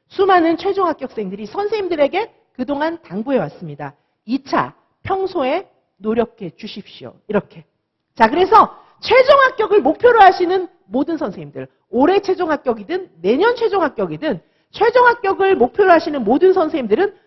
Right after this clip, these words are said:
올해 일 차 시험이 끝나자마자 그때부터는 다 함께 이 차를 돌입해서 달려가야 한다. 그 점을 기억해 주시기 바라겠습니다.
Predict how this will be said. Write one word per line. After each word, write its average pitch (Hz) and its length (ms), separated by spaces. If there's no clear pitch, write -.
올해 208 220
일 220 180
차 349 160
시험이 320 280
끝나자마자 427 1040
그때부터는 339 760
다 - 140
함께 440 720
이 294 260
차를 403 300
돌입해서 285 440
달려가야 202 600
한다. 175 320
그 247 80
점을 254 400
기억해 294 340
주시기 208 360
바라겠습니다. 180 840